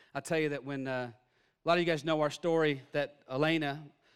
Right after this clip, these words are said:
my second child, who's now twenty-two.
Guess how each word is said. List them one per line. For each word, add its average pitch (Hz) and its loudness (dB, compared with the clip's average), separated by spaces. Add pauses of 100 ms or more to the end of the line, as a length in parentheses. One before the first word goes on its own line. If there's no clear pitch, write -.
(160)
my 139 0
second 156 -2
child, 139 0
who's 131 -12
now 131 -4 (520)
twenty-two. 127 6